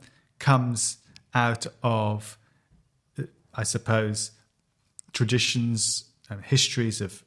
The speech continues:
of thrift and shrewdness and pragmatism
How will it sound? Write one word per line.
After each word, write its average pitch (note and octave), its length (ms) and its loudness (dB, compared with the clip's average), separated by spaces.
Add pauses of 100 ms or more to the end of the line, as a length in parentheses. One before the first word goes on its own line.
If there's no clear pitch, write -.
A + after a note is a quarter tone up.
(120)
of G#2 120 -10
thrift - 920 2
and F#2+ 200 -8
shrewdness D3 1040 2 (220)
and G2 160 -8
pragmatism C3+ 1000 2